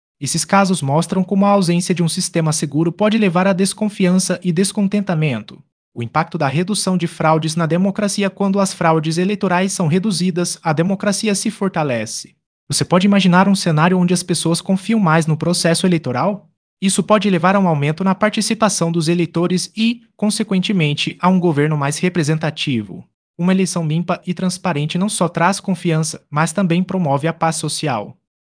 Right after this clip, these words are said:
Afinal, quando as pessoas sentem que suas vozes são ouvidas e respeitadas, elas se tornam mais engajadas e ativas na vida política.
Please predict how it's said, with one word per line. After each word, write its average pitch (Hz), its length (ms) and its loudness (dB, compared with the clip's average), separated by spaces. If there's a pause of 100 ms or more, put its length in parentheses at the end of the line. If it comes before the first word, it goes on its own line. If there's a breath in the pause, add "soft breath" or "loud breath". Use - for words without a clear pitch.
Afinal, 147 640 0
quando 202 200 2
as 202 80 0
pessoas 180 400 -2
sentem 202 360 0
que 190 140 -2
suas 214 320 -2
vozes 180 380 0
são 185 180 0
ouvidas 185 520 0
e 170 60 -2
respeitadas, 151 920 -2
elas 190 220 2
se 185 120 -4
tornam 170 300 0
mais 156 280 0
engajadas 165 760 0
e 170 100 0
ativas 190 440 0
na 160 100 0
vida 185 300 0
política. 131 680 -6